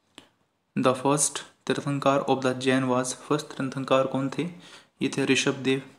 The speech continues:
पहले तीर्थंकर थे। ट्वेंटी थर्ड अगर पूछ ले पार्श्वनाथ और ट्वेंटी फ़ोर पूछ ले तो जो है महावीर स्वामी। आगे हम करें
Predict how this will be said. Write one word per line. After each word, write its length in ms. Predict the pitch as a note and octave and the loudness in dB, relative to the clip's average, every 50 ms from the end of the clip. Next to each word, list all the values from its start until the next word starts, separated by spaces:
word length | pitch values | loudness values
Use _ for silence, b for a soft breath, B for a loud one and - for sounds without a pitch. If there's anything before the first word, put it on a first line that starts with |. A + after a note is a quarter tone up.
| _ - | _ -2
पहले 180 | C3+ C3+ C3+ C3+ | 0 0 2 0
तीर्थंकर 600 | - - - - - C#3 C3+ C3 B2+ B2+ C3+ - | 0 -4 -8 -8 -6 -4 0 2 2 2 2 0
थे। 60 | C3+ C3 | -2 -2
ट्वेंटी 300 | C3 C3 B2+ B2+ C#3 C#3 | -2 -2 -2 -2 -4 -4
थर्ड 220 | - D3 C#3+ C3+ | 0 2 2 4
अगर 160 | C3 - C#3+ | 4 2 0
पूछ 280 | - - - - - C#3+ | -2 -4 -6 -6 -4 -4
ले 60 | C3 | -2
पार्श्वनाथ 680 | - B2+ A#2+ A2 - - C3+ C3+ C3+ C3+ D3 C#3+ - B B B B B B B B - | 0 2 2 2 2 -2 -4 -4 -2 -2 -2 -4 -6 B B B B B B B B -8
और 60 | - | -4
ट्वेंटी 280 | - C3+ C#3 C#3 C#3+ C#3+ | -2 -2 0 0 -2 -4
फ़ोर 260 | C#3 - C#3 C#3 C3+ | 0 2 2 2 4
पूछ 240 | - C#3 B2+ - C3+ | 2 0 0 2 2
ले 100 | C3 B2+ | 0 0
तो 220 | - D3+ E3+ F3+ - - - - _ _ _ - _ _ - - | 0 -2 -2 -4 -6 -10 -18 -20 _ _ _ -20 _ _ -6 -6
जो 100 | - B2+ | -4 -4
है 280 | C3+ D#3+ F3 - - B B B B B B _ _ _ _ _ _ _ _ _ _ _ _ _ _ _ _ _ - - _ _ _ _ - - - - D3 | -4 -6 -8 -10 -14 B B B B B B _ _ _ _ _ _ _ _ _ _ _ _ _ _ _ _ _ -20 -20 _ _ _ _ -12 -10 -10 -8 -6
महावीर 420 | C3+ C3 B2+ B2 C3+ C3+ C3+ B2+ | -2 -2 0 2 2 2 2 0
स्वामी। 380 | - - C3+ B2+ B2 B2+ A#2+ A#2 - - - - - _ _ _ _ _ _ _ _ _ _ _ _ _ _ _ _ _ _ _ _ _ _ _ _ _ _ _ _ _ _ - | 0 2 2 4 4 2 0 -2 -6 -12 -18 -20 -20 _ _ _ _ _ _ _ _ _ _ _ _ _ _ _ _ _ _ _ _ _ _ _ _ _ _ _ _ _ _ -2
आगे 220 | C3+ C3 C#3 C#3+ | 0 2 2 2
हम 200 | C#3 D3 D3 C#3+ | 2 2 0 0
करें 320 | C#3 - C3+ C3 C3 C3 | 0 0 0 0 0 0